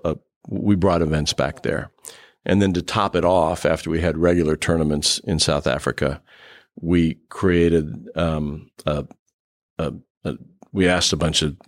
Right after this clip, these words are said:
uh, existing tennis players, including Andre Agassi and really top guys, if they'd go back and do a few exhibition events to raise money for the Nels-,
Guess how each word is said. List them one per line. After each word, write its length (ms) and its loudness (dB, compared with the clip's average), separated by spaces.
uh, 300 -2
existing 420 0
tennis 280 0
players, 360 0
including 340 0
Andre 260 2
Agassi 460 0
and 160 -4
really 200 -4
top 280 -4
guys, 360 -4
if 100 -2
they'd 160 2
go 140 2
back 480 2
and 260 0
do 260 4
a 60 0
few 300 2
exhibition 560 0
events 340 0
to 100 -2
raise 220 2
money 180 2
for 140 -6
the 80 0
Nels-, 340 -2